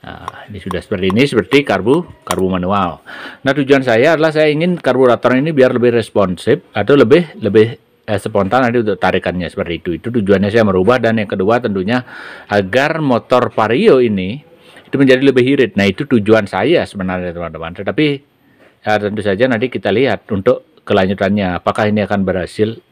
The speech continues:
ataupun tidak, ya. Hmm. Nah, eh, selanjutnya yang, yang perlu juga, eh, saya lakukan itu adalah melakukan pelubang-, lu-,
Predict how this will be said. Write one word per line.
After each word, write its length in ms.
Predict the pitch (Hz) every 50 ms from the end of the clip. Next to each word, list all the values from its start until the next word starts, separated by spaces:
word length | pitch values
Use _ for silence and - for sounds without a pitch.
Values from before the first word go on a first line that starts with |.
| _ _ - -
ataupun 320 | 85 - - 87 87 85
tidak, 320 | 82 82 82 92 90 71 73
ya. 100 | - - - _ _ _ _ _ _ _ -
Hmm. 240 | 123 117 98 87 - _ _ _ _ _ _ _ - - - - - - -
Nah, 240 | 123 120 107 95 - - - _ _ _ _ _ _ _ _ _ - 117
eh, 220 | 117 120 123 123 113
selanjutnya 480 | - 123 113 113 110 104 101 120 160 170 156
yang, 400 | 117 104 98 95 90 85 82 - _ _ _ _ _ _ _ _ -
yang 80 | 117 104
perlu 320 | 92 - 98 110 135 143
juga, 540 | 117 101 98 98 92 90 87 85 - - - _ - _ _ _ _ _ _ _ - _ -
eh, 160 | 101 98 92
saya 560 | 87 - - 104 98 101 101 101 98 95 92 92
lakukan 560 | 113 - - 135 143 - - 107 95 92 98
itu 160 | 95 95 -
adalah 240 | 127 110 117 123 123
melakukan 320 | 113 101 104 117 123 123
pelubang-, 480 | - 113 98 90 82 82 80 80 90 - -
lu-, 240 | - 98 95 95 -